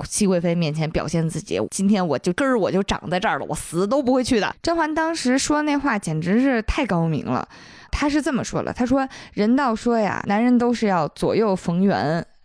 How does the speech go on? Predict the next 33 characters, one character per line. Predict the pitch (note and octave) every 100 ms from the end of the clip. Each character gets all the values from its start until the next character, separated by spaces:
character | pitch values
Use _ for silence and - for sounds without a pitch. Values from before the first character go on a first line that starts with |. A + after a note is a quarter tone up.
| -
呃， | - F#2+
喜 | - - D#3+
新 | G3+ G#3
不 | G3
厌 | G#3 G3+
旧 | A#3 G3
的， | E2+ D#2+ -
但 | G#3 G#3
是 | G3
呢， | G3+ F3+ E3+ -
你 | A3
怎 | B3+
么 | G#3+
就 | - G#3
直 | G3+ G#3+
宠 | B3+
我 | A#3
一 | B2 G#2
个 | D3+ F4+
人 | - -
呢？” | - - - - C#4
哎， |
这， | -
<laughs> |
哎 |
呀， | E5+ A4 B4+ B4+ D5 G5 G#5 D#5 D#5+ C5 C5+
这 | A4+ B4+
个 | B4 B4+
撒 | F#4
娇 | D4+ D4+
撒 | - F#4 F#4
的 | F4+
呀！ | A#4